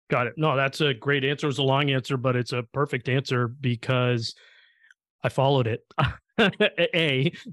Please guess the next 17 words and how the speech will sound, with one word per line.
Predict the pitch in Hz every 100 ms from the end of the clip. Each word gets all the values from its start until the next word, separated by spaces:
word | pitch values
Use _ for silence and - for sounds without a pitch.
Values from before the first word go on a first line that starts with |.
| -
and | 160 151 139
B, | 156 156 156 156
it | 147 139
made | 143
a | 135
lot | 131 131
of | 127
sense. | 143 131 -
Thank | 139 135
you, | 135
Bob. | 127 117
So | 147
basically, | 123 147 160 165 - 143 135 123 - _ _ _ _ -
you're | 175 156 143
positioning | - 139 147 165 165 147 139
a |
portfolio, | - 143 127 - 147 147 135 127 123